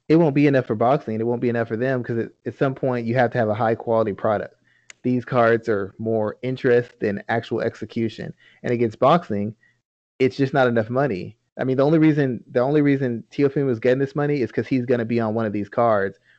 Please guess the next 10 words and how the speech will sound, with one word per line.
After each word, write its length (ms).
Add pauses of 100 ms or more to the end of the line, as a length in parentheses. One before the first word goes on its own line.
(100)
which 140
is 100
guaranteed 600
to 60
generate 420
a 60
certain 360
amount 280
of 60
interest. 480